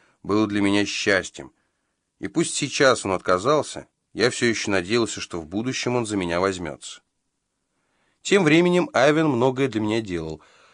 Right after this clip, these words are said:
Брал слайды и фото моих работ, а иногда даже собственноручно носил мои картины показывать другим агентам. Странно было для арт-дилера так проталкивать художника,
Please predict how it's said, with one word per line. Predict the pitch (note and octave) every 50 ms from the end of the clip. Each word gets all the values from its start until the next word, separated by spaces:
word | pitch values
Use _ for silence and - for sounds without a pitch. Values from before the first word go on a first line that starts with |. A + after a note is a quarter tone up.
| _ _ -
Брал | E3 - D#3+ F3+ D#3+
слайды | - - A#2+ A#2+ A#2+ A#2 A2+ A2 G#2 G2
и | F#2
фото | - - G#2+ G2+ - G2
моих | F#2 F2+ F2 E2 -
работ, | F2 E2+ E2+ E2 F2+ A2 C3+ B2+ - - _ _ _ _ _
а | - - F#2
иногда | G2 F#2+ F#2+ F#2 B2+ C3
даже | A#2+ A2+ A2 A2 A2+
собственноручно | G#2+ - G#2+ G2+ - - F#2+ F#2+ F#2+ F#2 F2+ F#2 B2+ C3 - - A2+ A2 G#2 -
носил | - F#2 G2 F#2+ F2 - - A2 A#2+
мои | A#2+ A2+ G#2+
картины | G2+ - F#2+ F2 - - - G#2 A#2 B2+ B2 -
показывать | - - F#2+ F2+ - G2 G2+ G2+ G#2 G#2+ G#2
другим | G#2 G#2 G2+ G2 G#2 G#2 G#2
агентам. | A2+ B2 A2+ G#2 F#2 D2+ C#2 - - - _ _ _ _ _ _ _ _ _ _ _
Странно | - - - - A#2+ B2+ A#2 G#2+ G2+ F#2
было | E2+ F#2+ F#2 F#2 F2
для | E2+ F#2 F#2+ F#2+
арт-дилера | - G2 G2 F#2 E2+ D#2+ E2 F2+ G2+ A#2 A#2+ A#2 G2+ F#2+ F2 - - _ _ _
так | - A2+ G#2+ G2+ -
проталкивать | - G2 G2 - - G2 F#2+ F#2 - G2 F#2+ F#2 -
художника, | - - G#2+ G2+ G2 F2 D2+ C#2+ C#2+ C#2+ - D2 C#2+